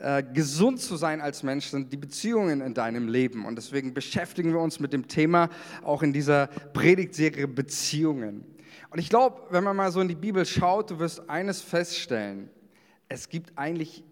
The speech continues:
nichts Wichtigeres als Beziehungen. Die Bibel spricht ständig von Beziehungen. Es geht immer und immer und immer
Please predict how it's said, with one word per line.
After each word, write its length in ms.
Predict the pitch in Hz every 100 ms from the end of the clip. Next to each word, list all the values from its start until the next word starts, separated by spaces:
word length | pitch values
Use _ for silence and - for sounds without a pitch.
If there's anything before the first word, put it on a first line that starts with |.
| _ _ _ _ 139
nichts 580 | 135 139 160 - - 135
Wichtigeres 800 | 170 - 147 127 113 117 - - -
als 180 | 110 -
Beziehungen. 580 | 113 - 113 107 98 - - - _ _ _ -
Die 60 | 147
Bibel 300 | 160 208 202
spricht 460 | - 185 185 - - - -
ständig 960 | - - - 180 196 202 202 196 - - -
von 220 | - 151
Beziehungen. 480 | 147 143 170 156 127
Es 100 | 127
geht 220 | 175 175 - - - -
immer 420 | 214 226 226 214
und 180 | 185 165
immer 420 | 208 208 208 208
und 120 | -
immer 360 | - 196 202 196